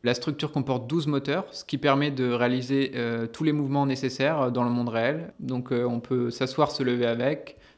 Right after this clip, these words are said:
marcher, monter des marches, euh, descendre des marches, avec possibilité de changer la batterie, donc au milieu de la journée, euh, si on a besoin. On a démarré à la suite de nos études de l'école polytechnique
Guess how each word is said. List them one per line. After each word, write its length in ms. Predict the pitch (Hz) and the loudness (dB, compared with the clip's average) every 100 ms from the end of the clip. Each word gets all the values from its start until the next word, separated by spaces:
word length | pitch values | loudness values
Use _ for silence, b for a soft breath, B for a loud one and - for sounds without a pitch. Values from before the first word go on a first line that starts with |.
| - | 0
marcher, 720 | 151 151 - 135 147 156 151 | 0 0 0 0 0 -2 -4
monter 260 | 127 131 | -4 -2
des 160 | 123 120 | 0 2
marches, 460 | 120 143 147 - - | 4 2 2 -4 -6
euh, 300 | 120 120 120 | -4 -4 -4
descendre 400 | 120 120 127 117 | -4 -2 -2 -2
des 80 | |
marches, 480 | 113 120 147 - - B B B B - | -2 -2 -4 -8 -16 B B B B -4
avec 220 | 123 123 | -2 0
possibilité 520 | 135 135 131 120 147 | 0 0 -2 -2 -2
de 100 | 139 | -2
changer 280 | 123 127 120 | -2 -4 -2
la 100 | 117 | 0
batterie, 380 | 117 - 139 139 | 0 -4 -6 -6
donc 220 | 120 113 | -6 -8
au 100 | 113 | -6
milieu 200 | 110 113 | -4 -4
de 60 | 110 | -4
la 80 | |
journée, 460 | 110 110 110 127 127 | -6 -6 -8 -8 -8
euh, 60 | 113 | -12
si 200 | - 120 | -12 -10
on 80 | |
a 80 | 110 | -10
besoin. 400 | 110 110 120 151 - _ _ _ _ _ _ _ _ _ - | -10 -8 -8 -10 -14 _ _ _ _ _ _ _ _ _ -6
On 160 | 143 | 0
a 80 | 147 | 2
démarré 560 | 139 151 156 151 151 156 | 4 4 4 4 2 0
à 20 | 147 | -4
la 140 | 120 | -8
suite 200 | - 139 | -6 -2
de 80 | 127 | 0
nos 120 | 120 | 0
études 400 | 113 117 160 110 | 0 -2 -4 -2
de 80 | 127 | 0
l'école 260 | 131 131 | 0 -2
polytechnique 720 | 127 123 113 113 131 139 - | -4 -6 -6 -8 -10 -10 -14